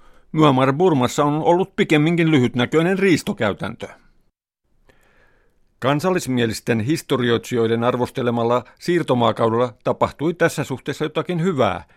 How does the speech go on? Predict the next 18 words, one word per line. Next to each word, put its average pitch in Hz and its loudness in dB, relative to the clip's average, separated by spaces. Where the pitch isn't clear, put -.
kun 120 -4
brittiläisen 127 -2
Intian 120 -2
päämetsänhoitajaksi 123 -2
nimitetty 123 -2
saksalainen 117 -4
Dietrich 131 -4
Brandis 135 -2
loi 185 4
uuden 135 2
kestävän 113 -4
tuoton 120 0
menetelmän 135 0
taumua 123 4
metsänhoidon 113 -2
Pohjois-Myanmar-Burman 117 0
tiikkimetsien 151 -2
hyödyntämiseen. 113 -2